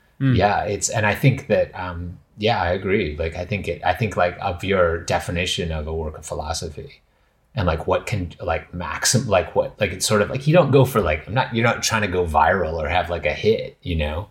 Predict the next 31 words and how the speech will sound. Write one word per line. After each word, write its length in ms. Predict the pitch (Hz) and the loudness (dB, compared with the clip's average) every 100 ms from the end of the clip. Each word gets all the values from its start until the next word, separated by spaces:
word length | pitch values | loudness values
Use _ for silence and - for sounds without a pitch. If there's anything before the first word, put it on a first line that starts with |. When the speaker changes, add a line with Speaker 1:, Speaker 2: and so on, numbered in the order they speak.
| - | 0
Speaker 1:
Right. 240 | 143 117 | 2 4
Speaker 2:
But, 160 | 101 104 | 2 4
like, 260 | 117 101 - | 4 2 0
the 80 | |
depth 380 | 104 98 139 139 | 2 4 2 2
of 120 | 107 | -2
something, 760 | - 92 87 87 85 85 87 87 | 0 -4 -4 -4 -4 -4 -8 -10
you 160 | 127 104 | -2 0
know, 100 | 90 | 0
sometimes, 600 | 90 85 104 95 101 95 | 0 -2 -2 -4 -4 2
like, 180 | 95 90 | 2 2
something, 440 | - 92 98 110 | -6 -6 -4 -2
the 100 | 95 | 0
depth 340 | 80 80 123 - | 0 2 0 0
of 140 | 85 | -4
something 340 | - 85 104 101 | -2 -2 -2 -2
shows, 460 | - 87 78 78 | 4 6 6 2
and 120 | 90 | -2
it's 260 | 85 - - | -2 -4 -2
how 260 | 80 85 92 | 2 2 2
it 100 | - | -2
re-, 200 | 90 - | -4 -6
it, 160 | 90 87 85 | -6 -6 -8
it 200 | - 90 | -6 -6
reverberates 1000 | 101 95 90 85 92 110 69 65 - - - | -6 -10 -6 -2 0 0 -2 -10 -8 -4 -2
out 200 | 78 76 | -4 -4
in 100 | 82 | -6
the 80 | 76 | -6
world, 440 | 78 85 - - | -6 -6 -8 -12
you 100 | 80 | -12
know? 200 | 76 82 | -8 -8